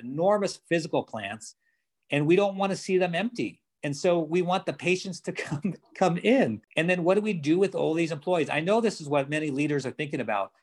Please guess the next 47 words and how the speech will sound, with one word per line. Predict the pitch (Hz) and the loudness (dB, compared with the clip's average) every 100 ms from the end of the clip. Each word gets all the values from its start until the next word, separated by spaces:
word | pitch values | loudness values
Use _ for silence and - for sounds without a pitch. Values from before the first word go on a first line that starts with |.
| _ | _
It's | 127 127 | -8 -2
a | 143 | -4
daunting | 120 120 127 147 139 | 0 0 0 -4 -6
task. | 151 156 92 - _ _ | -2 -2 -4 -10 _ _
What | 123 151 | -2 0
do | 208 | 2
we | 196 | -2
do | 123 139 | 0 2
with | 147 147 | 2 0
all | - 117 | -2 -2
of | 131 | 0
our | 139 139 | 0 0
overhead | 160 185 226 117 104 92 95 _ _ _ - | 0 0 -2 -2 -4 -4 -8 _ _ _ -4
if | 135 - - | -4 -4 -4
patients | 139 131 143 139 | -2 -2 -4 0
aren't | 131 127 | 0 -2
coming | - 135 131 131 | -4 -2 0 2
in | 131 131 127 _ _ - | 2 0 -6 _ _ -4
and | 123 117 | -2 -2
perhaps | 123 123 135 131 - - | -4 0 0 0 -4 -12
maybe | 139 135 139 | -2 0 0
some | 127 135 | 0 0
of | |
the | 131 | 2
revenue | 127 123 120 113 | 2 2 0 -2
isn't | 135 147 139 | -2 -2 -4
the | 131 | -4
same | 151 143 | -2 -2
as | 131 | 0
what | 123 131 | 0 0
it | 123 | 0
used | 143 143 | -4 -2
to | 143 | -2
be? | 139 139 139 - _ - | 2 0 0 -18 _ -6
You | 135 | 0
know, | 131 | 4
what | 127 147 | 4 4
do | 151 | 2
we | 147 | 0
do? | 143 185 120 | 4 4 4
It's | 151 143 | 0 0
gonna | 202 196 | 2 0
take | - 185 185 - | 0 0 0 -2
a | 139 | -4
massive, | 127 135 143 160 - 170 165 147 143 | -2 2 2 0 -2 2 2 0 -10
massive | 127 131 143 147 147 123 107 - _ _ _ | -4 0 2 0 -4 -8 -8 -12 _ _ _
transformation. | - - - 147 147 147 135 131 131 | -16 -6 -2 -2 -2 -4 -2 -2 -4